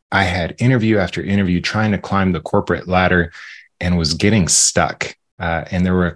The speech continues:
couple instances where one of them, I was the number one they w-,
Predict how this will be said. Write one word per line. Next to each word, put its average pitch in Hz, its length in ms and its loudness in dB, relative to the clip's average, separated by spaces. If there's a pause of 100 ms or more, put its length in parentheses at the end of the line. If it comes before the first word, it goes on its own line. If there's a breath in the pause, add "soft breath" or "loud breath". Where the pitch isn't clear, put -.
couple 123 220 2
instances 92 500 0
where 85 160 0
one 120 200 2
of 117 60 2
them, 92 240 0 (560 soft breath)
I 98 140 0
was 113 260 4
the 104 80 2
number 98 240 2
one 92 140 2
they 85 140 0
w-, 90 280 -6